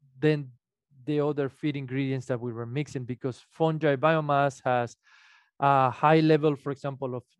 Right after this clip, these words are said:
the amino acid tryptophan, and, and, and the digestibility of those amino acids is actually greater than the digestibility of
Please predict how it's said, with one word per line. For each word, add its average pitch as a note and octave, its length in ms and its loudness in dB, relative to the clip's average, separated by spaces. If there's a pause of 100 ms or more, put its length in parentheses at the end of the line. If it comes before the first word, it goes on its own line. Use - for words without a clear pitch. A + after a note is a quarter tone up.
the C3 100 -2
amino C3+ 340 -4
acid B2+ 240 -4 (100)
tryptophan, E3 680 -2 (1040)
and, D3+ 560 4 (140)
and, D3+ 380 -2 (160)
and C#3 640 0
the D3+ 120 2
digestibility D3 760 2
of A2+ 140 -4
those D3+ 240 -2
amino C3+ 320 -2
acids B2+ 280 -6
is B2+ 160 -6
actually C3+ 360 -4
greater C#3+ 580 4 (380)
than C#3 220 -2
the C3+ 120 -2
digestibility C3 1000 -4
of C3 220 -4